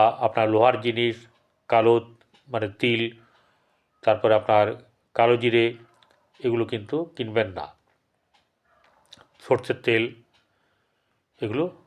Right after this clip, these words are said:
আগের কিনবেন, সেদিনকে কিন্তু কিনবেন না, এবং লবণও কিনবেন না। আপনাদের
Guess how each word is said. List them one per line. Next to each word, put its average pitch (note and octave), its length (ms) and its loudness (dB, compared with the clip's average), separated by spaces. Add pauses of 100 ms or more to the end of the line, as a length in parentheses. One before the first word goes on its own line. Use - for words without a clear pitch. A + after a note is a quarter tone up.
(480)
আগের D3 340 2
কিনবেন, D3+ 340 -2 (400)
সেদিনকে A#2+ 380 -4
কিন্তু A#2 280 -8
কিনবেন G#2 340 -10
না, A2 140 -6 (360)
এবং A2 240 -6
লবণও A#2 320 2
কিনবেন - 360 -12
না। - 160 -20 (4000)
আপনাদের D3+ 400 4